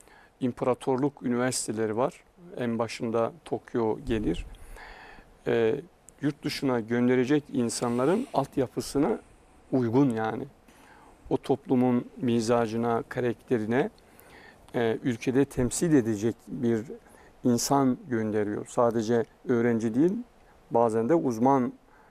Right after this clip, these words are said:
e, gönderiyorlar buraya. Bunu yaparken de belirli şeyleri var, kriterleri var. E, ticari çalışmalar ve ticaret eğitimi için Amerika Birleşik Devletleri, e, denizcilik,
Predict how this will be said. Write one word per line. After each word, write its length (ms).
e, 40
gönderiyorlar 840
buraya. 320
Bunu 300
yaparken 560
de 220
belirli 320
şeyleri 480
var, 260
kriterleri 680
var. 160
E, 160
ticari 680
çalışmalar 760
ve 140
ticaret 680
eğitimi 520
için 360
Amerika 480
Birleşik 460
Devletleri, 680
e, 240
denizcilik, 600